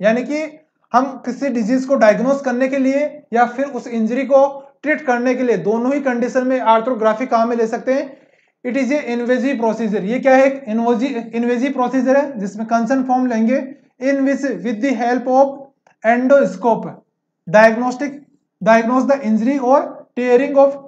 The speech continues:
joint। Joint की कोई tearing हो रखी है, injury हो रखी है, उस चीज को क्या करेंगे?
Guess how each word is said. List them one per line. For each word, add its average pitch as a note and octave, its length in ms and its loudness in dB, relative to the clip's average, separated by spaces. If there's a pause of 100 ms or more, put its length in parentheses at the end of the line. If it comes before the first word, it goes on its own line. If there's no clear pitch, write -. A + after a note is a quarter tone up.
(200)
joint। A3+ 320 0
Joint G#3 380 -4
की B3 60 -6
कोई C#4 140 -2
tearing A#3+ 400 -2
हो B3+ 80 2
रखी B3 240 -2
है, C#4 340 2 (120)
injury A3 300 0
हो B3 140 2
रखी A3+ 220 0
है, C#4 320 -2 (180)
उस A3+ 140 -10
चीज C#4 160 -4
को C4 120 -4
क्या C4+ 180 2
करेंगे? C4 460 -2